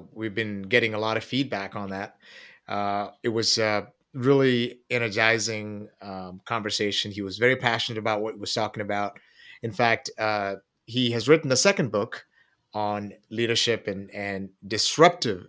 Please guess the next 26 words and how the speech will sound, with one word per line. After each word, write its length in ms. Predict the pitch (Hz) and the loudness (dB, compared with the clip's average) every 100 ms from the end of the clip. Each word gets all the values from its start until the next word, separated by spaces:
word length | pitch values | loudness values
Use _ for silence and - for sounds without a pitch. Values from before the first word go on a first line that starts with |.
| - | -4
leadership 400 | 123 135 147 110 | 0 2 0 0
during 300 | 117 117 107 | -2 -2 -4
disruption. 760 | 95 - 131 135 - 87 85 - - - - - - | -4 0 0 0 -2 -6 -12 -18 -20 -20 -20 -16 -6
And 160 | 113 | 2
it's, 400 | 117 113 - - - | 2 4 4 2 2
it's 220 | 120 - | 2 4
super 280 | - 233 185 | 8 8 8
relevant 460 | 123 147 160 113 | 6 6 6 0
in, 220 | 107 107 104 | -4 -6 -8
in 180 | 104 | -4
what 120 | 110 110 | -2 -2
we're 80 | |
talking 320 | 107 120 139 113 | 0 0 0 -4
about 360 | 98 95 98 _ | -4 -6 -8 _
in, 280 | 104 101 101 | -10 -10 -10
in 140 | 104 101 | -8 -2
this 200 | 117 - | 0 0
time, 340 | 127 117 92 | 0 -2 -4
right? 220 | 98 107 | -4 -4
So 320 | - 107 104 - - - 107 | -2 0 -2 -6 -18 -18 -4
I 40 | |
think 140 | 170 | -2
he 120 | 170 180 | -2 2
just 320 | 147 185 - | 4 4 6
wrote 220 | 143 156 | 6 6
that, 340 | 123 110 107 | 2 0 -2